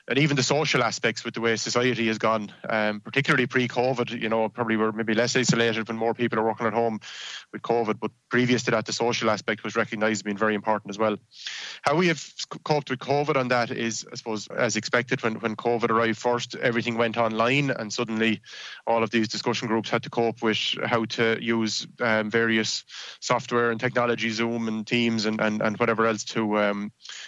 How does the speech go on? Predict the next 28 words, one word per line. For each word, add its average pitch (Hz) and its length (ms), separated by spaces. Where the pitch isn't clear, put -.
to 117 140
engage. 113 520
And 131 300
we 139 140
did 156 240
successfully, 135 840
uh, 131 40
uh, 110 340
keep 127 300
groups, 127 520
um, 117 360
going, 123 440
uh, 113 280
in, 110 220
in 110 200
that 113 180
context. 131 640
Then 117 240
towards 113 400
the 110 200
middle 120 380
of 110 80
last 113 340
year, 120 200
as 110 120
the - 60
restrictions 107 520
eased, 127 400